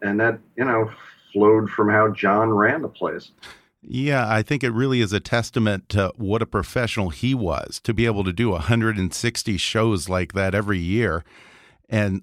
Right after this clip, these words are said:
Speaker 2: still hold it together despite all the stuff going on behind the scenes and to be able to work at that pace. What do you think Jon Stewart's proudest moment was on The Daily Show? Did he tell you?
Speaker 1: I think, you know,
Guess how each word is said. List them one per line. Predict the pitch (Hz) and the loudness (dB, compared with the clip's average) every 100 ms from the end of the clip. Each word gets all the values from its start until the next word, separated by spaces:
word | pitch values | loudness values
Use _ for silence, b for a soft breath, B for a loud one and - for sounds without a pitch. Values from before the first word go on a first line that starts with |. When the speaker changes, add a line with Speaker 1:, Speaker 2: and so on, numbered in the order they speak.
| - | -6
Speaker 2:
still | - 156 143 | -4 0 2
hold | 117 120 107 | 2 2 0
it | 104 | -2
together | 92 98 104 | 0 2 0
despite | 85 87 - 117 113 | 0 -4 -2 0 2
all | 107 98 | 0 -2
the | 90 | -2
stuff | 85 - 95 - | -4 0 -2 -2
going | - 98 101 | -4 0 0
on | 95 101 | 0 0
behind | 92 92 98 95 | 0 0 2 0
the | 85 | -2
scenes | - 101 90 85 | -2 0 0 -2
and | 92 | -4
to | 85 | -2
be | 101 | -2
able | 98 95 | -2 -2
to | |
work | 87 87 123 - | -2 -2 -2 -2
at | 87 | -2
that | 98 - | -2 -4
pace. | - 107 101 82 - - b b b | -2 -2 0 -4 -8 -16 b b b
What | - 139 | -2 0
do | 196 | 0
you | 196 | -2
think | - 139 127 | -2 -2 -2
Jon | 101 107 104 | 0 0 0
Stewart's | - 117 95 | 0 0 0
proudest | - - 95 101 95 - | -4 -2 0 2 0 -2
moment | 92 90 92 - | 0 0 0 -2
was | 82 80 76 | -2 -2 -2
on | 78 | -2
The | 82 | -2
Daily | 80 82 87 | -2 -2 -2
Show? | 82 85 78 87 101 | -4 -4 -4 -6 -8
Did | - 87 | -4 -2
he | 92 | -2
tell | - 95 101 | 0 0 0
you? | 113 127 _ _ _ _ - | -2 -6 _ _ _ _ -10
Speaker 1:
I | 165 | 0
think, | 247 208 - | 4 4 2
you | 226 | 4
know, | 185 | 4